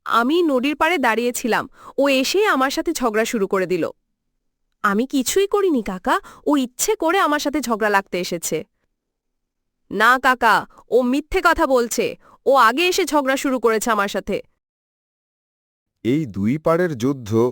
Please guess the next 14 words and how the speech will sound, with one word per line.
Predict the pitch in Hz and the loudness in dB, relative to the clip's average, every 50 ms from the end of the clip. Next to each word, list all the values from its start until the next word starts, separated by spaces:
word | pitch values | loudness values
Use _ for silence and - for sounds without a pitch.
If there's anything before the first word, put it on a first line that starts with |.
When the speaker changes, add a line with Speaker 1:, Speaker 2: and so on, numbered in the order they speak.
| - _ _ _ | -4 _ _ _
Speaker 2:
কি | - 127 123 | -2 2 2
আবার | 110 95 104 113 135 143 | 4 4 4 4 2 0
শুরু | 131 - 143 147 160 | 0 -2 -2 -2 -2
হলো? | 143 143 165 160 120 85 - - - - - _ _ _ _ _ _ _ _ _ _ _ _ _ - - | 0 0 2 2 2 0 -2 -10 -20 -20 -20 _ _ _ _ _ _ _ _ _ _ _ _ _ -2 0
তোমরা | 107 107 120 135 156 | 0 0 2 2 0
যদি | 147 147 165 160 170 139 110 | 0 0 -2 -2 0 0 0
এভাবে | 104 98 113 143 147 170 165 | 0 -2 -4 -2 0 -2 -2
ঝগড়া | 123 104 117 123 143 151 147 | -2 -4 -4 0 0 0 0
করো, | - 151 139 117 82 - _ _ _ _ _ _ - | 2 2 2 2 0 -2 _ _ _ _ _ _ -2
তাহলে | - 170 170 147 - | -2 2 2 4 2
মান | 165 135 127 135 165 165 | 4 4 2 2 0 0
সম্মান | - - 180 180 185 190 190 185 | -4 -4 -2 0 0 0 0 -2
কি | - - 202 208 | -4 -4 -6 -6
থাকবে? | - 170 185 170 139 110 101 78 | -2 0 0 0 0 -2 -4 -4